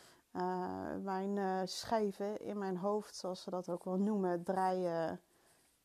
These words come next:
altijd, eh, full, full speed. En, ehm,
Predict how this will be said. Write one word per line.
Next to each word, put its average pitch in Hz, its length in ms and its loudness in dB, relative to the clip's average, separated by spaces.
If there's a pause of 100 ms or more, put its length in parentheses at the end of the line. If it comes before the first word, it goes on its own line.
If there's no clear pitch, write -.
(120)
altijd, 185 640 0
eh, 175 300 4
full, 226 460 0
full 247 280 0
speed. 247 580 -2 (380)
En, 180 560 0
ehm, 175 920 0